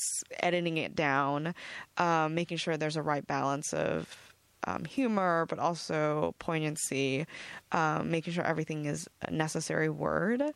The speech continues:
Um, just because I spent so much time on the novel. So this one I spent a lot of time on. And then the current second novel I'm spending more time on to make sure everything fits in a, in an organic way. Um, so I think I,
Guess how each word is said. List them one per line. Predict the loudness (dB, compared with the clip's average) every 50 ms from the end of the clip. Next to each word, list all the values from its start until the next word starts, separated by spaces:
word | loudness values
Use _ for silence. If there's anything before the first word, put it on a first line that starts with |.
| -6 -12 -12 -12 -12 -12 -12 -14 -6 0
Um, | 2 2 4 4 2 0 -2 -6 -8 -12 _ _ _ _ _ _ _ _ -2
just | 0 2 2 2
because | 4 4 4
I | 4
spent | 4 2 0 0
so | 0
much | 0 0 -2
time | -2 -2 0 0 2 2 0
on | -2 -4
the | -4
novel. | -4 -2 0 2 2 2 2 2 0 0
So | 0 0 -2 0
this | 0 -2 -2 -2 -2
one | 0 0
I | 0
spent | 0 -2 -2 -2 -2
a | -2
lot | 0 0 -2
of | -2
time | -2 -2 -2 -2 0 0
on. | 2 2 2 2 0 0
And | -2 -4 -2 -2
then | -2 -2 -2 -6 -8 -10 -12 -10 -6 -4
the | -4
current | -2 0 0 2 2 0 -2 -6 _ -8
second | -4 -2 -2 0 0 -2 0
novel | 0 0 2 2 2 2 2 2 2 2
I'm | 0 -2
spending | -4 -6 -4 -4 -2 -2 -2 -2 -4 -6 -10 -12 -14 -14 -14 -14 -16 -16 -18 -10 -2 2
more | 4 4 4 4
time | 2 2 2 2 4 4
on | 2 2 2 0
to | -2 -4
make | -4 -4 -4
sure | -2 -2 -2
everything | -2 -2 -4 -4 -6 -8
fits | -8 -10 -4 -2 -2 -2 0 -2 -8 -8 -8 -10 -8 -6
in | -4 -2
a, | -2 0 -2 -2 -4 -2
in | -2 0
an | 0
organic | 0 0 -2 -2 -2 0 -2 -2 -4 -4 -2
way. | 0 2 4 4 4 4 2 2 0 -2 _ -4
Um, | -2 0 2 2 2 0 0 -2 -6 -10 -12 -14 -14 -12 -12 -10 -10 -10 -12 -12 -12 -6
so | 0 2 2
I | 4
think | 4 2 2 2 2 2
I, | 2 2 2